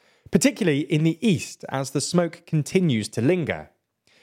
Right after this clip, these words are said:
Officials said on Wednesday that they expected some fifteen thousand people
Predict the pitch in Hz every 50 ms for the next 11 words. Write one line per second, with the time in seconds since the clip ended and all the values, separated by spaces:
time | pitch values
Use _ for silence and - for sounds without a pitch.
0 | _ _ - - - 220 208 - 190 180 170 160 - 185 170 156 - 139 135 139
1 | 170 208 208 202 160 - 131 110 113 110 120 127 135 127 120 120 - - - 165
2 | - - - - 135 120 - - 175 151 147 135 - - 180 165 - - 170 156
3 | 151 147 139 - 170 165 170 175 143 165 160 147 - 220 226 208 - 127 110 98
4 | 92